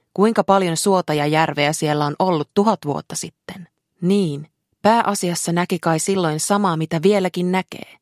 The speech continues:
Kaislat olivat samankorkuiset, niillä oli samanlaiset pitkät lehdet ja sinipunervan ruskeat untuvakukat kuin nytkin. Koivu kasvoi siellä valkein rungoin,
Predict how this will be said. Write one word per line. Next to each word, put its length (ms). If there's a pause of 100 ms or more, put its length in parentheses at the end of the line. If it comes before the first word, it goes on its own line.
(320)
Kaislat 480
olivat 340
samankorkuiset, 1160 (280)
niillä 240
oli 120
samanlaiset 680
pitkät 380
lehdet 440 (160)
ja 80
sinipunervan 840
ruskeat 500
untuvakukat 760 (280)
kuin 260
nytkin. 500 (380)
Koivu 320
kasvoi 420
siellä 340
valkein 440
rungoin, 520